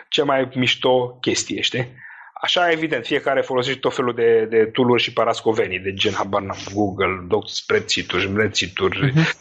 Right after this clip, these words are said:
Speaker 1: uh, mock-ups, de mo-, mock-ups-uri, uh, Evernote, uh, Dropbox, whatever, știi?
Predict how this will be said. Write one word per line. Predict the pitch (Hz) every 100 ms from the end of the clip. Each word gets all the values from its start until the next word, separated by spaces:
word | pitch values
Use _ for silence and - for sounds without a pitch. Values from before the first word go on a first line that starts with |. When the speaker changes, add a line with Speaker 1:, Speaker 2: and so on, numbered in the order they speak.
| _ -
Speaker 1:
uh, | 98
mock-ups, | 101 117 120 101 -
de | 110
mo-, | 104 110
mock-ups-uri, | 107 117 - 104 - 107 98 98 101
uh, | 101 98 98 98 98 98 98 95 - - _ 117 - - - -
Evernote, | 113 - 107 101 110 120 - 104
uh, | 98 98 95 98 98 101
Dropbox, | 101 110 104 101 - -
whatever, | 101 107 90 101
știi? | -